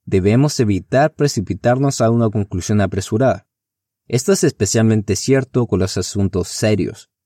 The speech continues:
pero también es cierto en casi todas las situaciones de nuestra vida, como cuando alguien dice o hace algo que encontramos ofensivo, por ejemplo. No siempre la persona lo hace con malas intenciones.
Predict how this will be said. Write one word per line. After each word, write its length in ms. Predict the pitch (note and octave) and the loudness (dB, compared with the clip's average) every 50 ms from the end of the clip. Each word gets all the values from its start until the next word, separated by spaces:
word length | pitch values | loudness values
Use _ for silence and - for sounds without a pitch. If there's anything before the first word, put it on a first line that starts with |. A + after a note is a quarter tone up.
| _ _ _ | _ _ _
pero 220 | - G2+ F2+ F#2 | -2 0 0 0
también 400 | E2 - F2+ F2+ F#2 G2 B2 D#3+ | 0 0 0 0 2 2 2 2
es 80 | F#3+ - | 2 0
cierto 460 | - - C3+ A#2+ A#2 - - C#3+ C#3 - | 0 0 2 0 0 2 0 -2 -2 -2
en 220 | - - A#2+ A#2 | -4 -4 -4 -4
casi 320 | - - F3 - - E3 | -2 -2 -4 -2 -2 -4
todas 400 | B2+ _ - - G#3+ A#3 B3 A3+ | -6 _ -4 -2 0 2 2 2
las 100 | F#3+ D3+ | 2 0
situaciones 640 | - - A#2+ G2+ A2+ G#2+ - - C#3+ C#3 B2+ - - | 0 0 0 0 0 0 2 2 2 2 2 0 -2
de 160 | - - F#2 | -2 -2 -2
nuestra 380 | F2 F2 - - - - F#2 F#2+ | -2 -2 -6 -8 -6 -2 0 2
vida, 340 | G#2+ B2 B2+ G#2 - - _ _ _ _ _ _ _ _ _ _ _ _ _ _ _ _ _ _ | 4 4 4 2 0 -4 _ _ _ _ _ _ _ _ _ _ _ _ _ _ _ _ _ _
como 260 | - G#2 G#2 G#2 G2 F2+ | -4 0 0 0 0 2
cuando 320 | F#2+ F#2+ G2 G2 F#2 F2+ | 2 2 2 2 2 2
alguien 380 | G2+ B2 C3 C#3 B2+ A#2 G2+ F#2 | 2 2 4 4 4 4 2 2
dice 460 | G2+ A#2+ B2+ - - B2 A2 A2 - | 2 0 0 0 0 2 2 0 0
o 140 | - E2+ F2+ | 0 0 0
hace 260 | F#2 - - G#2 G2+ | 0 0 0 0 2
algo 340 | G#2 A2+ B2 C3 C3 C3+ B2 | 2 2 2 2 2 0 0
que 120 | A#2+ A#2 | 0 0
encontramos 640 | G#2+ F#2+ - - F#2+ F#2+ - - G#2+ G#2+ A2 G#2+ - - | 0 0 0 0 -2 -2 -2 0 0 2 2 0 0 -4
ofensivo, 720 | F#2 - G2+ F#2+ F#2 - - F#3 F3 D3 G2+ - _ _ _ _ | -4 -2 -4 -4 -4 -2 -2 0 0 0 0 -4 _ _ _ _
por 200 | - F2 E2+ E2+ | -4 -4 -4 -4
ejemplo. 600 | F2 - F#2+ A2 G#2 E2+ - - D2+ - - _ _ _ _ _ _ _ _ _ _ _ _ _ _ _ _ _ _ _ _ _ _ _ _ _ _ - | -4 -2 0 0 0 0 -2 -8 -12 -12 -14 _ _ _ _ _ _ _ _ _ _ _ _ _ _ _ _ _ _ _ _ _ _ _ _ _ _ -8
No 160 | - F#2+ G2 | -4 -4 -2
siempre 440 | - - B2+ B2+ C3+ C3 - A#2 G#2+ | 0 2 2 2 2 2 2 2 4
la 140 | G#2 G#2 F#2+ | 4 4 2
persona 480 | - F#2 F2+ - - A#2+ A#2 A#2 A2+ | 0 -2 -4 -2 -2 0 2 2 2
lo 140 | G#2 F#2+ F#2+ | 2 4 2
hace 280 | G2+ A2+ - - A2 G2 | 2 0 0 -2 -4 -4
con 240 | - F2+ F2+ F2 F2 | -2 -2 -2 -2 0
malas 380 | F#2 F#2 G2+ G#2 G#2 G2 - | 0 2 2 2 0 0 -2
intenciones. 760 | G2 F#2 F#2 - F2 F2+ - - D3+ D#3 C#3+ A2+ F#2 - - | -4 -4 -4 -4 -6 -6 -4 -2 0 0 0 0 -2 -6 -14